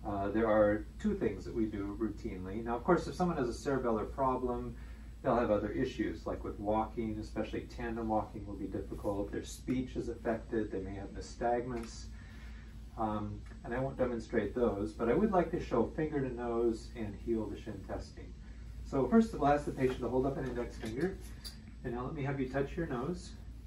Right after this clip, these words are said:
and then reach out and touch my finger. Now go back and forth. Touch your nose and my finger. Touch your nose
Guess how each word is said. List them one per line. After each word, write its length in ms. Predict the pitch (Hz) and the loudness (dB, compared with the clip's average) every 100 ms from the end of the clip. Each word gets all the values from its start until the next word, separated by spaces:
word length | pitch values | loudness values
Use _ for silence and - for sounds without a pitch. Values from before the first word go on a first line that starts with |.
| - | -10
and 100 | 139 | -6
then 100 | 139 | -2
reach 220 | 139 143 135 | -2 -2 -2
out 120 | 127 | -6
and 120 | - | -6
touch 220 | 123 - | -8 -6
my 120 | 110 104 - | -8 -8 -8
finger. 260 | - - - - - - - - - | -10 -10 -14 -12 -12 -12 -12 -10 -6
Now 120 | - | -4
go 140 | 208 | 0
back 280 | - 175 - | 2 2 2
and 120 | 135 | -6
forth. 200 | - 131 - - | -6 -8 -8 -10
Touch 180 | - | -8
your 100 | 120 | -8
nose 480 | 123 156 160 160 - - 165 | -6 -4 -4 -6 -8 -10 -8
and 100 | 151 | -6
my 120 | 139 - | -6 -6
finger. 320 | 95 90 - - - - - | -8 -8 -10 -10 -10 -10 -10
Touch 120 | - - 120 | -10 -8 -6
your 80 | |
nose 480 | 117 143 147 143 - | -4 -4 -4 -6 -8